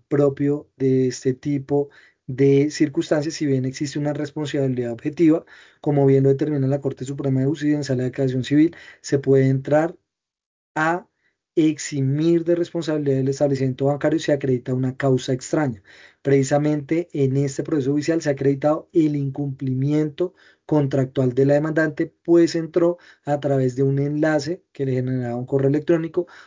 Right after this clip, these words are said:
aun cuando existía una recomendación de seguridad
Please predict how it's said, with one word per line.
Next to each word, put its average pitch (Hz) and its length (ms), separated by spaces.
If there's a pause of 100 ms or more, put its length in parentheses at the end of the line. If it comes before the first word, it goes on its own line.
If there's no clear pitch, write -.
(100)
aun 139 180
cuando 139 260
existía 139 320
una 135 140
recomendación 143 920
de 151 120
seguridad 139 460